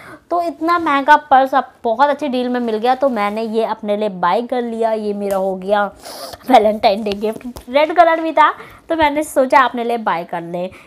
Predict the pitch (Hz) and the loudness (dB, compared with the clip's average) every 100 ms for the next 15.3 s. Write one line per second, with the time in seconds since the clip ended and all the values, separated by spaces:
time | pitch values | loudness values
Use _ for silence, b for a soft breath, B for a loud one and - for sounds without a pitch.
0 | - 269 381 359 311 320 320 269 262 294 | -8 -4 0 4 6 6 4 0 0 0
1 | 277 269 302 269 247 294 269 233 285 277 | 0 -2 -2 -2 -2 -4 -2 -2 -2 -2
2 | 233 226 208 262 285 277 196 - 240 240 | -2 0 0 0 0 -2 -4 -4 -4 -2
3 | 240 202 214 202 196 226 277 370 - _ | -2 -2 -2 -6 -6 -4 -4 -4 -8 _
4 | 294 381 - 311 311 330 302 240 254 285 | -12 -6 -2 -2 -2 2 2 2 0 -4
5 | 285 294 302 - 226 233 233 285 302 285 | -6 -4 -6 -2 0 0 0 0 0 -2
6 | 214 240 277 302 247 269 262 247 233 277 | 0 -2 -2 -4 -2 -6 -4 -2 0 0
7 | - - 277 285 311 294 - 254 247 - | -4 -8 -6 0 0 0 -2 0 0 0
8 | 339 320 285 277 247 214 254 277 370 381 | -2 0 -4 -4 -4 -2 -2 0 -2 -2
9 | B B - 311 381 381 370 320 269 262 | B B -6 -4 -2 -2 -2 -2 0 2
10 | 247 277 294 285 214 175 208 240 240 302 | 2 -2 -4 -4 -4 -6 -6 -6 -2 -2
11 | 311 226 233 277 254 - 214 226 269 277 | -2 -4 -4 -2 -4 -8 -6 -2 -2 -2
12 | 269 220 - 208 202 220 208 208 220 262 | -4 -6 -6 -4 -2 -2 -2 0 0 0
13 | 370 - B B 254 269 269 - 311 302 | -2 -10 B B -2 0 -2 -2 2 4
14 | 285 233 240 254 240 220 220 233 226 185 | 4 4 2 0 -2 -4 -4 -4 -6 -2
15 | 196 214 | 0 0